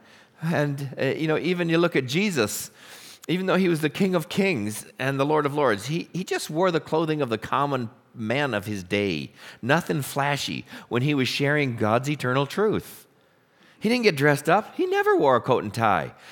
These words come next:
So I don't get too concerned about who wears what to church, especially if they're younger than I am.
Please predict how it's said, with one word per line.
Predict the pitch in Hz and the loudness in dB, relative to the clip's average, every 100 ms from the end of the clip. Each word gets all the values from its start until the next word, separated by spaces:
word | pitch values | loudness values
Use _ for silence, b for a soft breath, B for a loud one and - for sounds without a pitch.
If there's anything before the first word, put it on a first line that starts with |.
| B - | B -8
So | - 202 - | 0 2 2
I | - 220 | 2 2
don't | 269 220 | 2 0
get | 214 - - | -2 -2 -4
too | 220 208 | -2 2
concerned | 190 160 185 170 | 0 0 0 2
about | 151 151 147 | 4 4 4
who | 180 | 2
wears | 170 165 151 | 4 4 4
what | 139 151 151 - | 2 2 2 -2
to | |
church, | 127 - 160 104 - - - B B B B - | -8 -2 0 0 -4 -10 -10 B B B B -6
especially | 160 - 226 233 - 180 | -4 -2 0 0 2 0
if | - | 2
they're | 143 | 2
younger | 147 165 139 | 4 2 2
than | 117 110 | 0 0
I | 101 | 0
am. | 92 82 65 | 0 -2 -4